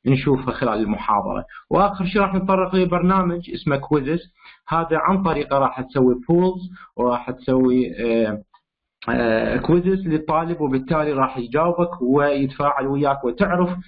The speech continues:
مدى تحصيله العلمي مي-، مي-، من الدرس اللي،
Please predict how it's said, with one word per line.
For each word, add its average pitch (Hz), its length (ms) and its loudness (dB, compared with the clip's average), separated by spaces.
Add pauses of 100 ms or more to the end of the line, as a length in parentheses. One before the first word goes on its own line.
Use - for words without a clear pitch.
(320)
مدى 160 420 2
تحصيله 160 640 0
العلمي 151 580 0
مي-، 143 400 0
مي-، 139 320 2
من 135 360 2
الدرس 139 380 -2
اللي، 127 380 2